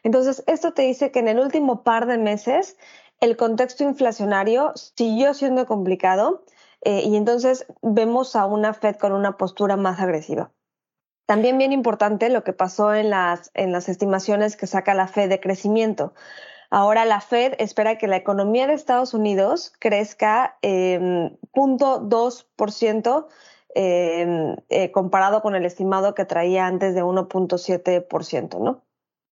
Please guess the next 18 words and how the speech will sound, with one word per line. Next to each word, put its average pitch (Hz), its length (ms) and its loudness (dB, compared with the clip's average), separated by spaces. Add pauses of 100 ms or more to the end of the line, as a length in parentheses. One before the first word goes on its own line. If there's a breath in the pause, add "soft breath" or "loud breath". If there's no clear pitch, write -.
(180)
Entonces, 220 420 0
eso 262 220 2
te 262 120 2
habla 214 420 0 (420 soft breath)
de 190 160 -2
que 190 120 -4
se, 185 300 -2
de 185 200 -2
que 185 100 0
la 175 140 0
Fed 240 360 0 (180)
quiere 240 260 2
llevar 226 300 2
la 233 160 0
tasa 233 420 0
a 196 220 -2
un 208 160 0
nivel 226 360 2